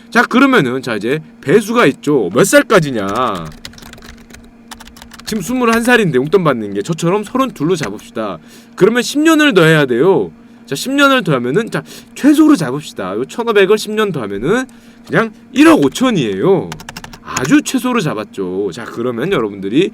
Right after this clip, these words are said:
노템을 했을 때 삼억 육천이 깨지는 거고요. 깨지는 게 아니지, 들어간 거요. 만약에 여러분들이 템전을 했다.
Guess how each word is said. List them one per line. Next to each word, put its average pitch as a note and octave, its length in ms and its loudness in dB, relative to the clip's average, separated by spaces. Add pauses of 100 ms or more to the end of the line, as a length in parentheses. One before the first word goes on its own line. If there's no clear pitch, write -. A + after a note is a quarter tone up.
(280)
노템을 A3 540 2
했을 C3+ 260 -2
때 A#3 380 0 (1200)
삼억 C#4 380 2
육천이 A3 380 -2
깨지는 D3 360 2
거고요. E2 640 -6
깨지는 F#3+ 320 -4
게 D#3+ 80 -2
아니지, F2+ 220 -10
들어간 C3 360 -4
거요. E2 380 -10 (460)
만약에 C#3 280 0
여러분들이 C3 680 0 (280)
템전을 A#3+ 540 0
했다. D#3+ 460 -2